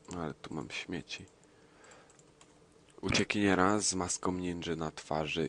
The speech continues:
i czerwonymi oczami. Bardzo tajemnicza postać i groźna, ale dobra.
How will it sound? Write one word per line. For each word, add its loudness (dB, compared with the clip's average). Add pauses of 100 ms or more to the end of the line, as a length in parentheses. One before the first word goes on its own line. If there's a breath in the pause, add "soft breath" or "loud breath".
i -14
czerwonymi -4
oczami. -4 (520 loud breath)
Bardzo -2
tajemnicza -2
postać 0 (920 loud breath)
i -6
groźna, 0 (340)
ale 2
dobra. -4